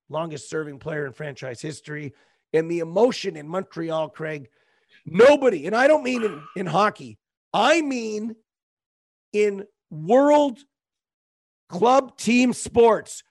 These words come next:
Liverpool, Man U, some team in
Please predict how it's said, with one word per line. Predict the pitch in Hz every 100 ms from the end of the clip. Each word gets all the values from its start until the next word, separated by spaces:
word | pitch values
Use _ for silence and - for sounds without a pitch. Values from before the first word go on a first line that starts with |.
| -
Liverpool, | 170 233 285 262 254 - 220 208 160 123 _ -
Man | 165 247 269 285 262
U, | 254 269 226 185 139 _ _ _ _ _
some | - - 277 277
team | 220 269 262
in | 254 233 214